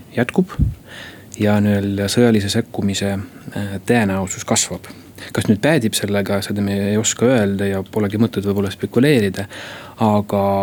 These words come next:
oht iseenesest on täiesti reaalne, äh, ja me näemegi, et, äh, neid erinevaid stsenaariume, kui nüüd rääkida Aasovi mere piirkonnast, äh, ja ka Krimmist, et tegelikult neid on üsnagi, äh,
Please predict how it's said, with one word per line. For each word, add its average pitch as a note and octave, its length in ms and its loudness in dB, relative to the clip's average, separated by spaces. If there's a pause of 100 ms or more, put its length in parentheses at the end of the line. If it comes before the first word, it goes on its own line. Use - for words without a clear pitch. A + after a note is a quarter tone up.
(180)
oht - 360 0
iseenesest F#2+ 560 -4
on G2+ 300 0
täiesti G#2+ 480 0
reaalne, G#2 460 2 (260)
äh, G2+ 220 -4
ja G2+ 100 -2
me G2+ 80 -2
näemegi, G#2 560 0
et, - 260 -10
äh, G2 380 -2 (580)
neid A2+ 200 2
erinevaid G#2 340 4
stsenaariume, G#2+ 840 2 (840)
kui G2+ 120 0
nüüd F#2+ 100 0
rääkida G2+ 460 2
Aasovi G2+ 360 4
mere G2 340 0 (600)
piirkonnast, G2+ 800 2
äh, F#3+ 800 -2
ja F#2 160 -2
ka G#2+ 80 -6
Krimmist, G#2+ 600 0
et F#2+ 100 -6
tegelikult G2 480 -2
neid G2 160 0
on G#2+ 160 4
üsnagi, G#2 560 2
äh, F#2+ 680 -8